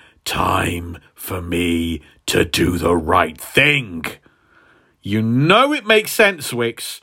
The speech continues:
So this <laughs> month I've signed up to Patreon. I've made myself a V I E P. I'm making my way through all the bonus episodes.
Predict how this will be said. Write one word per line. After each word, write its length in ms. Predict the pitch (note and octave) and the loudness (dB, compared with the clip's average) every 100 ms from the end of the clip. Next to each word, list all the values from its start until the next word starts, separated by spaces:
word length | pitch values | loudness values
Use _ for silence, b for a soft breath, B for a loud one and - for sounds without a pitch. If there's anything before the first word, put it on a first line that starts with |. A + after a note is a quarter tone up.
| B B B B B - | B B B B B -4
So 140 | A#2 | -2
this 320 | G#2+ A3+ - | 4 4 6
<laughs> 60 | A#3+ | 2
month 200 | A3 - | 2 0
I've 220 | C#3+ C#3+ - | 0 2 0
signed 340 | E3 E3+ D#3+ | 0 0 0
up 160 | C#3+ - | -4 -6
to 100 | C3+ | -6
Patreon. 680 | B2 A#2 - A2 G#2+ G#2+ G#2+ _ _ _ _ _ _ _ B B B - | -4 -4 -6 -8 -6 -8 -14 _ _ _ _ _ _ _ B B B -20
I've 120 | D#2+ | -4
made 280 | A2 C3 B2+ | 0 2 2
myself 480 | B2 - A2+ A2 - | 0 0 -2 -2 -6
a 120 | G2+ | -8
V 240 | G2+ C3 | -4 -2
I 160 | B2+ A#2 | 0 -2
E 280 | A2+ A2 A2 | -4 -10 -10
P. 440 | G2+ F2 E2+ - _ _ _ _ _ | -8 -8 -8 -14 _ _ _ _ _
I'm 300 | - F#2+ F#2 | -8 -6 -2
making 400 | A2+ C#3+ C#3+ C3 | 0 0 0 -2
my 160 | A#2+ A#2+ | 0 2
way 320 | G#2 F#2+ F2+ | 0 0 -2
through 280 | - F#2+ F#2+ | -8 -12 -8
all 180 | A#2 B2+ | -2 0
the 80 | A#2 | 0
bonus 340 | A2 G#2 G2 | 0 -2 -2
episodes. 600 | G2 F2+ - E2 E2 - | -6 -6 -8 -8 -8 -12